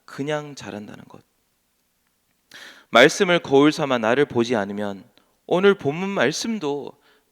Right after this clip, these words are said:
나를 속일 수가 있습니다. 에-,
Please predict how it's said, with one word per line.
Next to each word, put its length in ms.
나를 220
속일 320
수가 240
있습니다. 440
에-, 100